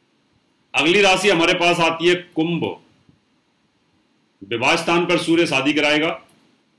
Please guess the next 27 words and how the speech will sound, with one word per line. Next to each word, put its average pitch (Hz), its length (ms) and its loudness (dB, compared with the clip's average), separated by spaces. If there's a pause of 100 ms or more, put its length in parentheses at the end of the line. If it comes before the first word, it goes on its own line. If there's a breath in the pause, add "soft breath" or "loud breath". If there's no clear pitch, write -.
ऊंचे 165 280 2
घर 123 160 -2
की 120 120 -6
लड़की 117 260 -6
देगी, 98 340 -8 (400)
मिलेगी, 110 420 -2 (1080)
और 110 120 -8
लड़की 120 340 -2
हैं 156 160 0
तो 151 60 -4
ऊंचे 135 240 -4
घर 107 120 -6
का 107 100 -10
लड़का 95 280 -10
मिलेगा। 87 340 -14 (1160)
धन 160 180 -4
और 180 120 2
लाभ 147 300 0
की 170 220 -4
अथाह 170 200 -2
वृद्धि, 113 500 -8
अमोघ 170 340 2
वरदान, 139 460 -2 (1080)
यहाँ 160 340 0
बृहस्पति 180 460 -4
का 170 120 -2
अमोघ 165 200 2